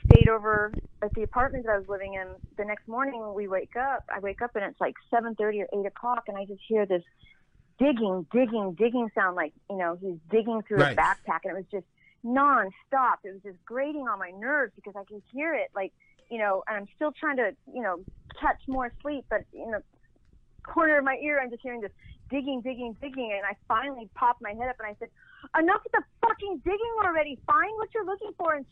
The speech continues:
Speaker 1: stop." <laughs> I mean, I said, "You're giving me an anxiety attack," you know? And
Speaker 2: Right.
Speaker 1: so,
Speaker 2: Was it,
Speaker 1: um,
Speaker 2: was it bath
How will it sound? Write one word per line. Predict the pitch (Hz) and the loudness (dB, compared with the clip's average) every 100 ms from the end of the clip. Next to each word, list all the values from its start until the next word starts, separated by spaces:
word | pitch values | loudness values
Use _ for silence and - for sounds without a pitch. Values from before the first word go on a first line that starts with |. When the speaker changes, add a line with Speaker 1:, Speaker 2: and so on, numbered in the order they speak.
| _ - | _ 2
Speaker 1:
stop." | 320 466 - - | 4 10 8 8
<laughs> | - - | -4 -4
I | 330 | -2
mean, | 339 330 523 339 - - | -2 0 -2 -2 -6 -6
I | |
said, | 320 - 330 | -4 -2 -4
"You're | |
giving | 269 349 403 480 | -2 -2 0 2
me | 339 | 4
an | 330 | 4
anxiety | 302 262 320 285 381 453 440 359 | 2 2 2 2 2 -2 -2 2
attack," | 262 - 240 190 - - - - 320 | 0 0 0 0 -2 -12 -18 -18 -14
you | 370 247 | -8 -2
know? | 240 262 320 269 | 2 2 0 -4
And | 262 | -4
Speaker 2:
Right. | 277 285 | 0 4
Speaker 1:
so, | 277 247 - - - | 4 0 -4 -12 -8
Speaker 2:
Was | 151 247 240 | 0 2 4
it, | 214 | 2
Speaker 1:
um, | 190 | 0
Speaker 2:
was | 151 139 | 0 0
it | |
bath | 143 | 2